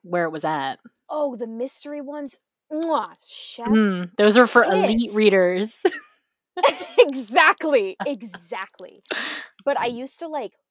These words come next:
Speaker 2: read every other page and just, like, skip, like, I would read page one, skip page two, read page three,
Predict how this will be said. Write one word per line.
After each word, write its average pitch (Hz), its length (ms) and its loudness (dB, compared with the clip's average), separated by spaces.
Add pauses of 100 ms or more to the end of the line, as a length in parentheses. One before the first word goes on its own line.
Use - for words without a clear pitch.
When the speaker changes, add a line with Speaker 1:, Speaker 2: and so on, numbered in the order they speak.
(300)
Speaker 2:
read 175 460 -14
every 185 300 -14
other 175 240 -12
page 170 360 -18
and 180 120 -20
just, - 180 -14
like, 165 160 -16
skip, - 520 -14 (380)
like, 156 200 -12 (600)
I 233 100 -4
would 214 280 -12
read 208 280 -10
page 185 340 -18
one, 170 320 -16
skip - 380 -10 (120)
page 175 320 -16
two, 170 300 -20 (100)
read 175 240 -16
page 180 320 -18
three, 180 280 -16